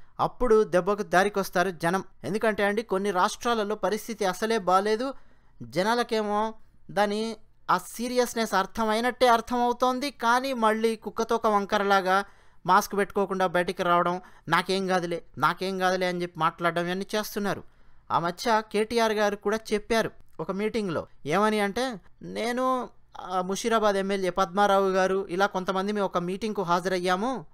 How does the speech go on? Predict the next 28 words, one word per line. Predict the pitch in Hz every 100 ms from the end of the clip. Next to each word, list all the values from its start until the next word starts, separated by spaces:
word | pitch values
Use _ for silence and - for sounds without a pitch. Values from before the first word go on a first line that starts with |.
| - - - -
మాస్క్ | 202 180 226 - 214
పెట్టుకోవయా | 202 - 202 196 196
అని | 185
చెప్పి | 180 180 -
చెబితే, | 160 180 233 240 170 - - -
'నాకేం | 107 175 185 214 254
కాదు, | 240 226
మేము | 220 214
హైదరాబాద్ | 202 143 190 220 214
వాళ్ళం, | 202 196 202 220 190
ఏం, | 190 165
మేము | 175 175 135
గట్టిగా | - 214 220
ఉంటాము' | 214 196 196 190
అని | 180
చెప్పి | 175 175
సమాధానం | 156 175 180 185 175
ఇచ్చాడు | 165 185 175 220 233 147 - -
ఆ | 151
ముషీరాబాద్ | 170 185 196 196
ఎమ్మెల్యే. | 180 175 175 185 247 233 - - -
తీరా | 214 247
చూస్తే | 214 220 - 240
మరుసటి | 196 202 226 214
రోజు | 208 220
ఆయనకు | 214 190 - 208 185 - - -
పాజిటివ్ | 170 202 220 214
వచ్చింది. | 180 - 175 180 247